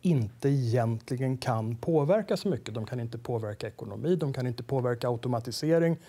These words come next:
de kan knappt påverka sociala förhållanden, migrationsströmmar. Eh, ja, vad du vill. Det är jättestora historiska och sociala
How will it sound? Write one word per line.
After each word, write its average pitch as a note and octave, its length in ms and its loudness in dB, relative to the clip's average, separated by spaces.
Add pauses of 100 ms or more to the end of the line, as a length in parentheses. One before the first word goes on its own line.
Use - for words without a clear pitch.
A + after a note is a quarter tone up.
(300)
de - 140 0
kan B2+ 220 0
knappt - 520 -2
påverka C#3+ 460 4
sociala C#3+ 640 2
förhållanden, C#3 600 0
migrationsströmmar. C#3 1000 0 (580)
Eh, B2 520 6 (320)
ja, D3+ 340 6
vad D3 180 6
du C#3+ 60 8
vill. B2+ 260 6
Det C#3 100 6
är C3 360 4
jättestora C3 1080 2
historiska C#3+ 1080 2
och C3+ 220 0
sociala C3 720 0